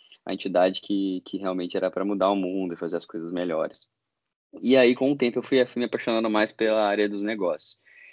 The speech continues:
que hoje eu vejo que, né, a, a, a área privada realmente é que tem feito mais as mudanças. Mas, então, durante sete anos eu trabalhei desde essa comercial exportadora, em, meu primeiro estágio na General Electric, na área de locomotivas, depois fui pra uma,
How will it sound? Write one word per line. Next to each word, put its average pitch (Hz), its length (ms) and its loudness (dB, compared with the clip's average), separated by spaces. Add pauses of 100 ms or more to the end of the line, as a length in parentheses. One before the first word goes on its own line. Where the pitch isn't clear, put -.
(160)
que 113 200 4
hoje 127 240 6
eu 123 80 4
vejo 117 320 4
que, 104 340 0 (360)
né, 101 120 2
a, 104 40 6
a, 92 1300 -2
a 95 120 -4
área 98 160 0
privada 98 560 4
realmente 98 420 -2
é 95 40 -2
que - 100 -20
tem 98 160 -6
feito 95 260 -4
mais 92 220 -2
as 95 120 -6
mudanças. 95 640 -6 (640)
Mas, 135 360 4
então, 143 260 0
durante 143 300 0
sete 151 360 4
anos 135 160 2
eu 123 60 -2
trabalhei 120 320 2
desde 143 240 4
essa 135 160 -2
comercial 117 380 -2
exportadora, 120 920 2 (320)
em, 101 200 0
meu 110 140 2
primeiro 110 260 4
estágio 104 420 4
na 101 60 0
General 95 340 2
Electric, 98 400 2
na 98 100 0
área 92 180 0
de 95 100 -4
locomotivas, 101 920 -2
depois 98 300 0
fui 98 100 -4
pra 101 120 -6
uma, 95 260 0